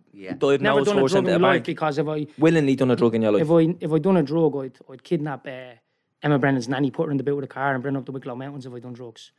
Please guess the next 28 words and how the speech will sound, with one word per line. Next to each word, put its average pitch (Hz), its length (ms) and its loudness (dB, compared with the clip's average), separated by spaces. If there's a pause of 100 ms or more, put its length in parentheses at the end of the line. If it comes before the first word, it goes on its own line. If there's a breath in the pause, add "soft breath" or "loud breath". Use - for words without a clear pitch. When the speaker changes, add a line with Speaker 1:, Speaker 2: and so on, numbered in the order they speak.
(160)
Speaker 2:
Mm. 120 260 -4 (160)
Speaker 3:
You 143 80 -4
know, 143 120 2
stuff 156 280 2
like 143 180 0
that, 143 140 -4
'cause - 240 -16 (140)
a 160 60 -8
loopy, 190 320 4 (300)
you 147 60 -4
know, 147 220 -2 (100)
a 170 40 0
loop 220 200 6
case. 110 300 -16 (240 soft breath)
But 208 80 4
anyway, 175 320 4 (260 soft breath)
O 190 180 6
C 202 220 -2
D, 160 300 4
A 151 140 2
D 143 100 0
H 139 240 -6
D, 143 300 -4 (460)
what 196 240 4
I 185 40 8
found, 165 420 4
I 190 80 8
found 180 340 2